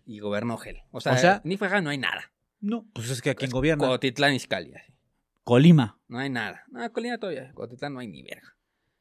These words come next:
Speaker 1: Feo. Y
Speaker 2: La
Speaker 1: aparte,
Speaker 2: gente
Speaker 1: y
Speaker 2: dice que
Speaker 1: aparte
Speaker 2: Colima no
Speaker 1: feo.
Speaker 2: existe. ¿Has ido a Colima?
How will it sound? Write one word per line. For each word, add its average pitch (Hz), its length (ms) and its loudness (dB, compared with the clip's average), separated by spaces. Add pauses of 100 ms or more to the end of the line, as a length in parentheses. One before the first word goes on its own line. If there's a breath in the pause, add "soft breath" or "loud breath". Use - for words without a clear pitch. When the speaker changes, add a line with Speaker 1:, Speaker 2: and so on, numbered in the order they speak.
(2000)
Speaker 1:
Feo. 110 340 0
Y - 40 -10
Speaker 2:
La 104 60 -4
Speaker 1:
aparte, 139 220 4
Speaker 2:
gente 175 180 8
Speaker 1:
y 175 40 10
Speaker 2:
dice 160 80 6
que 160 40 2
Speaker 1:
aparte 131 140 2
Speaker 2:
Colima 131 200 4
no 127 40 2
Speaker 1:
feo. 120 80 0
Speaker 2:
existe. - 360 -14 (760)
¿Has 104 200 -8
ido 120 100 -2
a - 20 -8
Colima? 147 320 -6